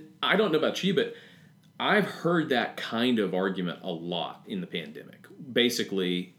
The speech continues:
uh, you know, a church can decide or not decide when to open, but since this affects other people, right? So if you go and you get the virus at a church service, you take it outside the church. Now all of a sudden, this is a public issue. This is a social issue.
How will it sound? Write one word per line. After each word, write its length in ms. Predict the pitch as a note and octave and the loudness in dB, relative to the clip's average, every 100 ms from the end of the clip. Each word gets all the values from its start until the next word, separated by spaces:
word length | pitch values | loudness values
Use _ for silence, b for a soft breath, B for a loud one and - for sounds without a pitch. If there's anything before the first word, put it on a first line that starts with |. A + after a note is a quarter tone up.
| - | -2
uh, 380 | G2+ G2 F#2 F#2 - - | 2 4 2 -2 -8 -16
you 200 | C3+ A#2 | -4 0
know, 200 | F#2+ F2 - - _ - _ _ | 0 -2 -8 -20 _ -20 _ _
a 60 | A#2+ | -8
church 400 | - - F#3 F#3 | -2 2 2 2
can 140 | C#3 | 0
decide 420 | A2 - A#2 A#2 | 0 0 2 2
or 60 | G#2+ | 2
not 180 | A2 G#2 | 2 0
decide 320 | B2 A2 G2 | 0 0 0
when 120 | F#2+ | 0
to 60 | F2 | 0
open, 300 | B2 A2+ F#2+ | 0 0 0
but 180 | C3 - | -2 -4
since 360 | - C#3+ C#3+ | -2 0 0
this 180 | C3 A#2 | -2 -2
affects 480 | G#2+ A#2 G#2 - - | -2 0 0 -2 -6
other 240 | A#2 F#2+ F2 | -2 -2 -2
people, 880 | - - - F3 F3+ E2+ D2+ F2+ - - | -6 -10 -2 -2 0 -2 -4 -6 -10 -4
right? 200 | G2 F#2+ | -2 0
So 80 | G#2+ | -2
if 80 | - | -2
you 120 | G#2+ | 2
go 180 | A#2+ A2+ | 4 4
and 100 | G#2 | 2
you 100 | F#2+ | 0
get 240 | G#2+ G#2 | 0 0
the 60 | G2 | -2
virus 600 | F#2+ F#2+ F#2+ F#2+ - - B B B B | -2 0 0 0 -4 -10 B B B B
at 260 | G#2 F#2 - | 2 2 2
a 60 | - | -2
church 340 | - C#3+ - | 2 2 2
service, 460 | B2 A#2 A#2 A2 - B B B | 2 4 2 0 -6 B B B
you 80 | |
take 220 | G2+ G#2 F#2+ | -2 0 0
it 80 | |
outside 420 | F2 - - A#2+ A#2+ | 0 -2 0 0 0
the 60 | |
church. 320 | A2 A#2 G#2 | 0 0 0
Now 240 | A#2 C3 E3+ | 2 4 4
all 100 | D3 | 2
of 40 | |
a 40 | B2 | 0
sudden, 280 | - A#2+ A#2 | 0 2 4
this 200 | C3 B2+ | 4 0
is 100 | G2 | -4
a 80 | F#2+ | -6
public 720 | - - C#3+ C#3+ C3+ C3 - | -8 -2 0 2 0 0 -2
issue. 360 | C#3 D3 E2+ D#2+ | -2 -2 -2 -2
This 160 | A#2+ | -4
is 120 | A#2+ | -2
a 80 | G#2 | -4
social 540 | G#2 - A#2+ B2+ B2 A#2 | -4 0 0 2 0 -2
issue. 380 | B2+ A2+ F#2 | 0 2 0